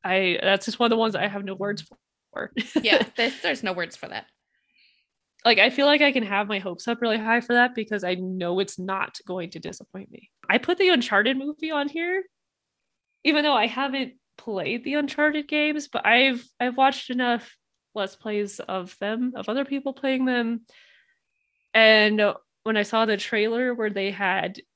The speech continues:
Speaker 1: um, him falling out of the plane and, like, climbing up,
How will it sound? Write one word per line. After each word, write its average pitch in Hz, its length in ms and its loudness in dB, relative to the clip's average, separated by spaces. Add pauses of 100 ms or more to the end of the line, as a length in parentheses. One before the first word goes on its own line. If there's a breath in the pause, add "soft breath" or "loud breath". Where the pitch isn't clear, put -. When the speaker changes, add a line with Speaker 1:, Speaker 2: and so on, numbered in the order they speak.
(280)
Speaker 1:
um, 196 600 -6
him 208 200 -6
falling 202 460 -2
out 185 260 -4
of 190 240 -6
the 185 500 -2
plane 214 480 -2
and, 202 180 -4
like, 175 160 -8 (360)
climbing 196 440 -4
up, 202 200 -4